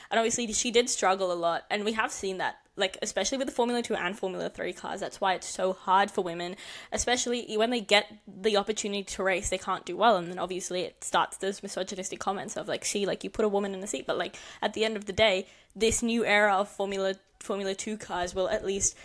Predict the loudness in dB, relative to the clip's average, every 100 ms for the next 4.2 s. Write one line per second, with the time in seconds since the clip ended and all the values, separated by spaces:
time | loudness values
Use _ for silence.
0 | -20 -10 2 4 4 -2 -4 -4 -8 -6
1 | -6 -6 -6 -6 -6 0 0 0 -2 -4
2 | -2 -4 -2 0 0 0 -4 -4 -2 -2
3 | 2 2 2 -6 -18 -20 -10 0 2 2
4 | 0 -6